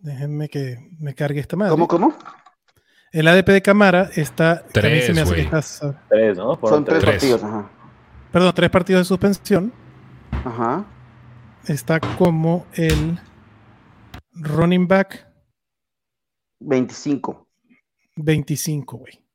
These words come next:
Speaker 1: No, lo,
Speaker 4: Está
Speaker 1: si
Speaker 4: bien
Speaker 1: lo tienes en
Speaker 4: chido.
Speaker 1: half P P R, abuelito.
Speaker 2: En half P P R.
Speaker 1: Abuelito,
Speaker 2: Sí,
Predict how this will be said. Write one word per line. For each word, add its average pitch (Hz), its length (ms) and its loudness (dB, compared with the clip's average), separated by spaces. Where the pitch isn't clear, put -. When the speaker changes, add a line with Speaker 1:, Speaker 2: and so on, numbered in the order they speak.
Speaker 1:
No, 147 160 -2
lo, 156 280 0
Speaker 4:
Está 156 220 2
Speaker 1:
si 151 140 -4
Speaker 4:
bien 147 100 -4
Speaker 1:
lo 151 60 0
tienes 196 280 4
en 160 120 2
Speaker 4:
chido. 143 180 -4
Speaker 1:
half 170 120 2
P 190 140 0
P 196 120 4
R, 220 200 10
abuelito. 214 380 4
Speaker 2:
En 202 60 2
half 135 100 0
P 143 120 -2
P 131 120 -2
R. 131 80 6
Speaker 1:
Abuelito, 170 460 4
Speaker 2:
Sí, 156 60 0